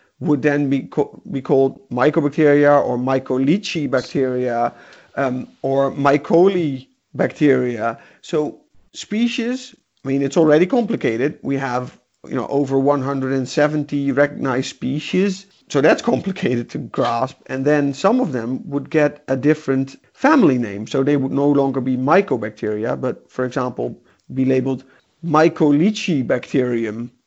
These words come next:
abscesses. So that is very confusing for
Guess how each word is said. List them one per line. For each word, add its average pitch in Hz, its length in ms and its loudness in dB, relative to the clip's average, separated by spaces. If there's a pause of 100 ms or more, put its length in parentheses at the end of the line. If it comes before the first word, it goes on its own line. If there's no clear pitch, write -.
(100)
abscesses. - 640 -6 (280)
So - 380 0 (300)
that 165 240 2
is 226 300 -6 (420)
very 175 340 2
confusing 190 920 -2 (220)
for 143 520 0